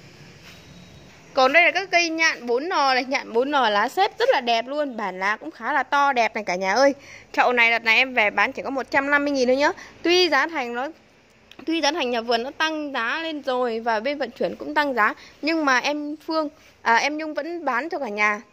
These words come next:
à, với giá là một trăm năm mươi nghìn thôi nha, một trăm năm mươi nghìn thôi ạ. Đấy, thị trường vẫn đang bán cho cả nhà là một trăm tám mươi nghìn đó, một trăm tám mươi nghìn rồi.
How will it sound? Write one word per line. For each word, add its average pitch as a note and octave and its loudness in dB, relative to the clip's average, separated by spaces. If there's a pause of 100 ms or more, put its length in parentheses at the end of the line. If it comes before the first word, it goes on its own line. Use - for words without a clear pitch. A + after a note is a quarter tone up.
(600)
à, G#3+ 0
với A3+ 0
giá A#3+ 2
là D#4 2
một A#3+ -4
trăm D4 0
năm D4 0
mươi D4 -2
nghìn B3 -2
thôi C#4 0
nha, C#4+ -2
một A3 -8
trăm C4+ -4
năm C4+ -2
mươi C#4 -2
nghìn A#3+ 0
thôi B3+ 2
ạ. B3 0 (560)
Đấy, C#4 -2 (260)
thị C4 -4
trường B3+ 2
vẫn B3+ 0
đang C#4 0
bán A3+ -2
cho D4+ -6
cả A3 -6
nhà G#3 -6
là F#3+ -6
một G3 -6
trăm C4 -4
tám G#3 -6
mươi F4 0
nghìn B3+ 2
đó, B3+ 0 (760)
một G#3+ -8
trăm A#3+ 0
tám A#3 0
mươi E4 -2
nghìn B3+ 0
rồi. G3+ -4